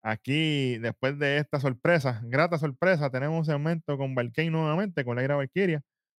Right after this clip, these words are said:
con Mackenzie, bella y preciosa como siempre. Y básicamente le pregunta si la lucha está cancelada, porque, ¿sabes? Y está todo chava, echa mierda allí. Y él le, le dice, "Ey, yo no voy a suspender ninguna lucha, na-, aunque a mí me quede diez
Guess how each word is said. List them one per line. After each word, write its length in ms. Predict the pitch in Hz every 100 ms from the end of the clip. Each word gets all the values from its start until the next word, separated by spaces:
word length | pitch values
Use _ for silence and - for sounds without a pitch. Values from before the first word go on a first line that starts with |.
| _
con 160 | 113
Mackenzie, 520 | 113 113 185 160 135 117
bella 240 | 117 131
y 40 |
preciosa 340 | 131 127 143 151
como 180 | 180 185
siempre. 360 | 170 143 151 - _ _ _ _ _ _ _ _
Y 80 | 135
básicamente 540 | 135 160 165 170 170 165
le 100 | 151
pregunta 340 | 143 202 196
si 200 | 123 120
la 140 | 117 110
lucha 240 | 131 160
está 180 | - 156
cancelada, 760 | 156 143 135 170 330 254 135
porque, 480 | 107 113 - 117 117 - _
¿sabes? 180 | 156 -
Y 40 |
está 140 | 127 -
todo 120 | 135
chava, 320 | 127 139 302 233 143 _
echa 160 | - 127
mierda 340 | 156 170 151
allí. 240 | 147 320 - _ _ _ _ _ _ _ _ _ _ _ -
Y 60 | 143
él 180 | 143 165
le, 140 | 170
le 80 | 165
dice, 300 | 160 151 143 151
"Ey, 280 | 202 127 104 - _
yo 100 | 135
no 100 | 165
voy 120 | 170 170
a 60 |
suspender 440 | 156 - 139 147 165
ninguna 340 | 147 139 156
lucha, 280 | 160 156 135
na-, 200 | 135 135
aunque 280 | 139 139 135
a 40 | 139
mí 100 | 208
me 120 | 220
quede 260 | 214 226 175
diez 200 | 220